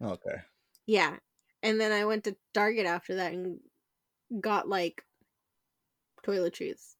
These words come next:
Speaker 2: <laughs> That was the
Speaker 1: Yeah.
Speaker 2: extent of my
Speaker 1: <laughs>
Speaker 2: week. <laughs> I keep thinking I'm on spring break, but I am not.
Speaker 1: I think spring break is a mindset. You could always be on spring break.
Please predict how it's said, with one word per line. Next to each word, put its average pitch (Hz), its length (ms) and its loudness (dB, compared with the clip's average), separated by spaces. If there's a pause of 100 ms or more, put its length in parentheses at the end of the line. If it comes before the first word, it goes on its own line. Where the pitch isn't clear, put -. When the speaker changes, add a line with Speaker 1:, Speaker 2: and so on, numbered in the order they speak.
(100)
Speaker 2:
<laughs> - 0 - (680)
That 311 200 12
was 285 180 12
the 320 80 10
Speaker 1:
Yeah. 285 60 10
Speaker 2:
extent 226 440 10
of 285 280 12
my 262 380 12
Speaker 1:
<laughs> - 20 6
Speaker 2:
week. - 520 4 (600)
<laughs> - 600 0
I 339 100 10
keep 427 200 12
thinking 415 340 10
I'm 370 140 10
on 320 140 6
spring 277 280 0
break, 240 360 4
but 226 100 2
I 214 60 6
am 214 240 2
not. 226 300 2 (1300)
Speaker 1:
I 120 40 -8
think 160 180 0
spring 123 220 2
break 107 180 6
is 92 100 -2
a 92 60 0
mindset. 82 500 -2
You 113 100 -10
could 98 280 -4
always 87 260 -2
be - 140 -8
on 57 80 -8
spring - 260 -8
break. - 260 -8